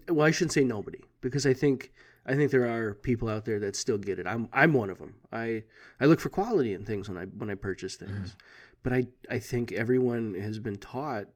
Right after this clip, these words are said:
Speaker 1: to look for that bargain.
Speaker 2: What is the saying? I think it's, uh, "The sweetness of a good deal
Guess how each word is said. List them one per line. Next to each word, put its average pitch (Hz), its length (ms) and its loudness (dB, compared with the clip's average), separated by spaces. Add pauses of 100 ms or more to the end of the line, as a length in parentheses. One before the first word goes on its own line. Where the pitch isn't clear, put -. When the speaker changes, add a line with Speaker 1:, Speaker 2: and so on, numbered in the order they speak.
Speaker 1:
to - 100 -8
look 107 140 -4
for - 100 -8
that 85 200 -8
bargain. 160 320 -8 (360)
Speaker 2:
What 147 240 2
is 175 140 4
the 139 80 0
saying? 113 360 2
I 104 60 -4
think 131 180 2
it's, 123 220 2
uh, 104 380 -2
"The 123 100 0
sweetness 170 880 2 (240)
of 120 220 -2
a 113 80 -4 (100)
good 127 540 0
deal 101 640 2